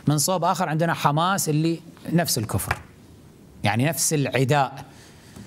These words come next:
والاضطهاد للشيعة الأبرار، ما يخلون الناس ترتاح في عقيدته، بس في اختياراته. الإخوة الزيدية الذين تشيعوا، اسمعوا ماذا يقولون، كيف ينقلون لكم الأجواء في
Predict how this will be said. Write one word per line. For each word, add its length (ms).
والاضطهاد 600
للشيعة 460
الأبرار، 560
ما 380
يخلون 500
الناس 280
ترتاح 320
في 120
عقيدته، 500
بس 200
في 80
اختياراته. 640
الإخوة 320
الزيدية 420
الذين 380
تشيعوا، 640
اسمعوا 340
ماذا 240
يقولون، 500
كيف 260
ينقلون 440
لكم 300
الأجواء 500
في 500